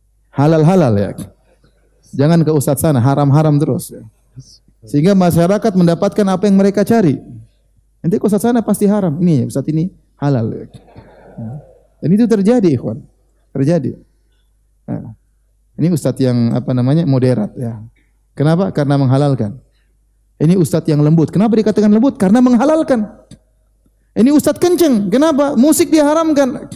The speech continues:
Ini ustadz fleksibel, cerdas, wawasannya luas. Intinya kenapa? Karena musiknya halal. Ini contoh sederhana. Ini baru kita bicara tentang hukum, belum kita bicara tentang akidah.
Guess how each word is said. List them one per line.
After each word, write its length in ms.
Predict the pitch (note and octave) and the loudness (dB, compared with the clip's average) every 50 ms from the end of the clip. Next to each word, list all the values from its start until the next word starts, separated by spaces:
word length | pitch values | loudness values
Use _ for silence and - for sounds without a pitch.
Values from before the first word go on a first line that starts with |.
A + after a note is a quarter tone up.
| C3 C3 B2+ - _ _ _ _ _ _ _ _ _ _ - - _ _ _ _ _ _ _ - | -14 -14 -16 -20 _ _ _ _ _ _ _ _ _ _ -20 -20 _ _ _ _ _ _ _ -2
Ini 160 | F3 G3 A#3+ | 0 2 2
ustadz 320 | B3+ A#3 - C#4 D4+ D4 C4 | 2 2 0 0 -2 -2 0
fleksibel, 840 | - A#3 A3+ - - B3+ A#3 G3 G#3 F3+ D3 C3 B2+ - - - - | 0 0 0 2 2 2 2 4 4 2 2 0 -2 -6 -16 -8 -4
cerdas, 480 | - A#3+ G#3+ F#3 G#3+ C4 A3+ F#3+ - - - - | -2 0 0 2 2 2 2 0 -2 -4 -6 -2
wawasannya 480 | - A3 A3+ A3 G3+ C4 B3+ B3 B3 | 0 2 2 2 2 2 2 2 4
luas. 320 | A#3+ B3+ B3 G#3 D#3+ - - - - - - _ - | 2 2 2 2 0 -2 -4 -10 -20 -20 -18 _ -2
Intinya 280 | F#3+ F3+ A#3 A3+ D4+ D4+ | 0 0 2 2 2 2
kenapa? 400 | E4 D#4+ E4+ D#4+ A#3+ B3 G#3 - | 2 2 2 2 0 -2 -2 -2
Karena 200 | - G3+ F3+ F#3+ | -2 0 2 2
musiknya 360 | F#3 F#3+ E3+ A#3 G3+ A3 A3 G#3 | 2 2 2 2 2 2 2 4
halal. 320 | A#3+ A#3+ G#3+ F#3 G#3+ - - - - _ _ _ _ _ _ _ _ _ _ - - - - _ _ _ _ _ _ _ _ _ _ _ _ _ _ _ _ _ _ _ _ _ _ _ _ _ _ | 4 4 2 0 -2 -8 -16 -20 -20 _ _ _ _ _ _ _ _ _ _ -20 -20 -20 -20 _ _ _ _ _ _ _ _ _ _ _ _ _ _ _ _ _ _ _ _ _ _ _ _ _ _
Ini 160 | - F#3 A3+ | 0 0 2
contoh 280 | A3 C#4+ F4+ F#4 - G3 | 2 0 0 0 0 2
sederhana. 520 | F3 G3 F#3+ F#3+ G3+ G#3+ G3 F3 - - - - - _ _ _ _ _ _ _ _ _ _ _ _ _ _ _ _ - | 2 2 2 2 2 2 0 0 -4 -8 -14 -20 -20 _ _ _ _ _ _ _ _ _ _ _ _ _ _ _ _ -2
Ini 160 | B2+ D3 F#3 | 0 2 2
baru 240 | F3+ F3 D#3+ D#3+ D#3+ | 2 2 0 0 0
kita 160 | E3 F3+ F3+ | 0 0 0
bicara 240 | E3+ D#3 D#3+ F3+ E3 | 0 2 2 2 0
tentang 240 | D#3+ D#3+ D#3+ D3 | 0 0 0 0
hukum, 240 | D#3 F3 D#3+ - C#3+ | 0 0 0 0 -2
belum 240 | B2+ D3 C#3+ D3+ C#3+ | 0 0 0 0 0
kita 160 | D#3 D3 D3+ | -2 -2 -2
bicara 320 | D3+ D3+ - D#3+ D3 D3 C#3 | -2 -2 -2 0 0 0 0
tentang 240 | D3 F#3+ G#3 G3 - - _ _ _ _ _ | 0 -2 -2 -4 -8 -14 _ _ _ _ _
akidah. 560 | - - C3+ - D#3+ D3+ C3+ B2 A#2 - | -8 -8 -4 -2 0 0 0 -2 -4 -6